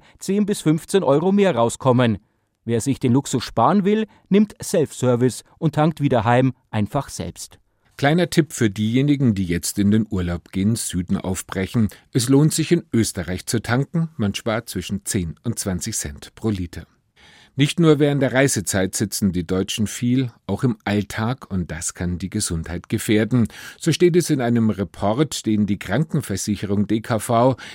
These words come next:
Speaker 2: gemeinsam mit der Sporthochschule Köln in Berlin vorgestellt hat. Max Ulrich hat ihn durchgesehen. Ob im Sitzen oder im Stehen, ist unbekannt.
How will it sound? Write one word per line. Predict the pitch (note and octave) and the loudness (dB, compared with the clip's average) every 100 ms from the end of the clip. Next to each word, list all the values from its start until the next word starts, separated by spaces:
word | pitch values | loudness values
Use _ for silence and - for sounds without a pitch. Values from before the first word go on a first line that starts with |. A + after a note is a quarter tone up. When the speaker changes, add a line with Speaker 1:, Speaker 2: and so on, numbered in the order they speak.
| - | -6
Speaker 2:
gemeinsam | D3+ B2+ A2+ B2+ B2 G#2+ | -2 0 0 0 2 2
mit | G2 | 2
der | G2 | -2
Sporthochschule | - F#2+ G#2+ B2+ A2 G2 - G2 F2+ | -6 -6 -4 -4 -4 -6 -4 -2 -2
Köln | - - F#2+ G2+ | -4 0 2 2
in | F#2+ | 2
Berlin | A2 C3 C#3 C#3 | 0 0 2 0
vorgestellt | - D#2 F#2 - F#2 F#2 | -2 -8 -10 -8 -6 -2
hat. | A2 G2 - - - - - | -2 -4 -8 -20 -20 -12 -2
Max | B2 C#3 | 0 4
Ulrich | D#3+ D#3 D#3 - | 4 4 2 0
hat | G#2 | 0
ihn | G#2 F2+ E2+ | 0 -2 -2
durchgesehen. | A2+ A#2+ - B2+ C3 C3+ B2+ - - _ - | -4 -4 -4 0 2 2 0 -8 -20 _ -8
Ob | F2+ | -4
im | F#2 | -2
Sitzen | - A#2+ - C3 A2 - | -2 -2 -2 -6 -6 -10
oder | G2+ E2+ | -10 -8
im | D#2+ | -8
Stehen, | - F2+ F#2+ F#2 _ _ | -8 -4 -4 -4 _ _
ist | - - | -10 -8
unbekannt. | G2+ D#2+ - - - - | -8 -8 -12 -18 -20 -20